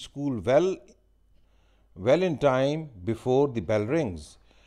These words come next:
यानी आपको कभी भी कहीं पर जाना हो तो वो हमेशा आपको टाइम से पहले या टाइम पर ज़रूर पहुंच जाना चाहिए।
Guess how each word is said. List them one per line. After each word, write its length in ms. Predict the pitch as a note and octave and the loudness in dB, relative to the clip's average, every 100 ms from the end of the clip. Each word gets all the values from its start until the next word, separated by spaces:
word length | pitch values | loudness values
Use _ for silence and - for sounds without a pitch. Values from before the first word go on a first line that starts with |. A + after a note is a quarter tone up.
| _ _ | _ _
यानी 180 | A#2+ D#3 | -4 -2
आपको 520 | - B2 C#3 - C#3+ | -2 0 0 -2 -8
कभी 320 | A#2 C3 D3+ | -4 -4 -2
भी 100 | C#3+ | -2
कहीं 320 | B2 F#2 G2+ G#2+ | -4 -8 -8 -6
पर 160 | G#2+ | -6
जाना 440 | D#2+ F#2 G2+ A#2 A2+ | -6 -6 -4 -4 -2
हो 300 | G2 A#2 C3 | -2 -2 -4
तो 180 | - | -6
वो 160 | F#2 F#2 | -6 -4
हमेशा 380 | F#2 G2 - A#2 | -6 -8 -4 -4
आपको 380 | F#2+ - - G#2 | -4 -6 -10 -8
टाइम 360 | - G#2 G#2 | -6 -4 -6
से 460 | - - F#2+ C#3 - _ _ _ _ - _ _ _ - | -8 -6 -6 -6 -10 _ _ _ _ -20 _ _ _ -10
पहले 300 | A2 B2 C3+ G2+ - | -8 -2 -2 -2 -10
या 160 | F2+ G#2 | -8 -6
टाइम 380 | - G#2+ A2+ | -6 -4 -4
पर 300 | G#2+ A#2+ A2+ | -2 -2 -2
ज़रूर 360 | D2+ F#2+ B2+ B2+ | -6 -2 0 0
पहुंच 280 | - F#2+ E2 | -2 -6 -4
जाना 280 | F#2 F2+ F2 | -6 -6 -6
चाहिए। 400 | F#2 E2+ E2 | -8 -10 -12